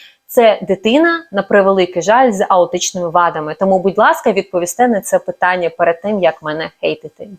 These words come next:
Дякую. Хочу зразу сказати, що Канада — це не ідеальна країна, бо ідеальних країн просто не існує. Але Канада — це єдина країна, яка прийняла всіх українців, всіх громадян України, які мають український паспорт.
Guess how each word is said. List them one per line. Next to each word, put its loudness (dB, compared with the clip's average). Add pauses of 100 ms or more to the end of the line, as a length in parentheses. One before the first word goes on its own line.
(120)
Дякую. 0 (520)
Хочу 2
зразу 2
сказати, 0
що -2
Канада — 2
це 2
не 4
ідеальна 2
країна, -4 (120)
бо 2
ідеальних 2
країн 0 (120)
просто 0
не -4
існує. -6 (260)
Але 4
Канада — 2
це 2
єдина 2
країна, 0
яка 4
прийняла 2
всіх -4
українців, -2 (320)
всіх 0
громадян 2
України, 0
які 0
мають 0
український -2
паспорт. -2